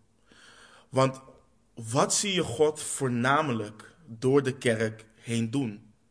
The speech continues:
Hij gebruikt de kerk om zijn heilsplan te vervullen. God gebruikt de kerk om de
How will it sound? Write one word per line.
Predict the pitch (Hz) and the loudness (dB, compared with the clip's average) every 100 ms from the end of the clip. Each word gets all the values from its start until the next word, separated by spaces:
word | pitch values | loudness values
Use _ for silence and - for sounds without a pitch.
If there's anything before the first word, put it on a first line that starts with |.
| _ _ _ _ - - | _ _ _ _ -20 -10
Hij | 110 110 | -4 -4
gebruikt | - 107 113 127 151 170 | -4 -6 -2 2 4 2
de | 156 147 | -4 -4
kerk | 139 127 123 123 - | 0 0 0 -6 -10
om | 110 | -10
zijn | 110 - 120 123 131 | -6 -2 0 0 -2
heilsplan | 110 107 107 110 110 104 101 104 - _ _ | -4 -4 -4 -4 -8 -10 -10 -14 -20 _ _
te | 107 | -12
vervullen. | 104 113 - 117 101 98 120 _ _ _ _ _ - - - | -10 -10 -8 -8 -8 -12 -20 _ _ _ _ _ -20 -20 -14
God | - 113 147 131 | -2 2 2 2
gebruikt | - 160 135 135 127 | -2 -2 0 0 0
de | 117 | -6
kerk | - 151 143 113 - | 2 4 4 0 -4
om | 120 | -4
de | 117 | -4